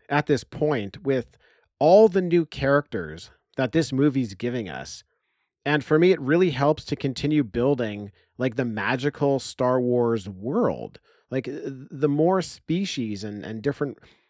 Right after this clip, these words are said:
characters that come into the movie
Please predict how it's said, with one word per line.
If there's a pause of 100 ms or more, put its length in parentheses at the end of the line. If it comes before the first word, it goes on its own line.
(400)
characters
that
come
into
the
movie